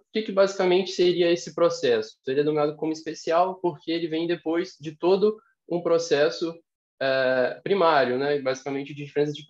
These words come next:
pressão. Então, o que consiste isso? Ele consiste na geração de calor em um volume, e esse, essa geração de calor vai ser, é,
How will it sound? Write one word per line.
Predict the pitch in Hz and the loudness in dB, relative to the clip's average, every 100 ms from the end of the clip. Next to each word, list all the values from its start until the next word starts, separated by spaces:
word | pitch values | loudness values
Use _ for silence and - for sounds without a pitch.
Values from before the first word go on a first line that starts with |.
| - | -10
pressão. | 156 156 127 120 | -8 -4 -4 -2
Então, | 156 | -2
o | |
que | 156 | -4
consiste | 185 202 196 170 151 - 143 | -2 -2 -4 -8 -8 -6 -4
isso? | 120 - | -4 -2
Ele | 139 143 151 | 0 0 0
consiste | 160 156 160 190 180 - _ - | -4 -4 -4 -4 -8 -10 _ -2
na | 139 135 | 0 2
geração | 147 151 151 165 | 4 2 2 -2
de | 185 | -2
calor | - 156 151 160 | 2 2 4 0
em | 147 | -2
um | 151 | -4
volume, | 147 175 160 143 151 185 208 - _ _ _ _ | -2 -2 -2 -2 -2 -4 -6 -12 _ _ _ _
e | 147 | -4
esse, | 147 151 180 175 170 - | -4 -4 -2 0 0 -2
essa | - 143 143 147 143 139 | 0 0 0 0 2 4
geração | 151 151 165 | 2 0 -4
de | 190 | -4
calor | 170 160 175 | -4 -2 -2
vai | 156 | -4
ser, | - 156 160 151 - | -6 -8 -4 -4 -4
é, | 139 135 131 123 120 | -4 -2 -2 -2 -2